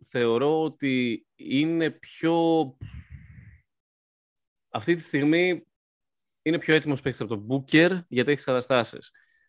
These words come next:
Αλλά ξαναλέω ότι θα, για μένα το match-up το μεγάλο είναι εκεί.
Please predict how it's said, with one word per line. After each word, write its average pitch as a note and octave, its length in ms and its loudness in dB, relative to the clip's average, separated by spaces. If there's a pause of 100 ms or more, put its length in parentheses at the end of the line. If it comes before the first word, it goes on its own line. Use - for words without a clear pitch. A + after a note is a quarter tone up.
Αλλά C3+ 520 6 (200)
ξαναλέω C3 640 2
ότι D3 260 -4
θα, A#2+ 200 -4
για A#2 260 0
μένα D#3 220 0
το C#3 200 0
match-up E3 300 0
το E3+ 60 -8
μεγάλο D3+ 300 -2
είναι E3 100 -2
εκεί. C3+ 380 -2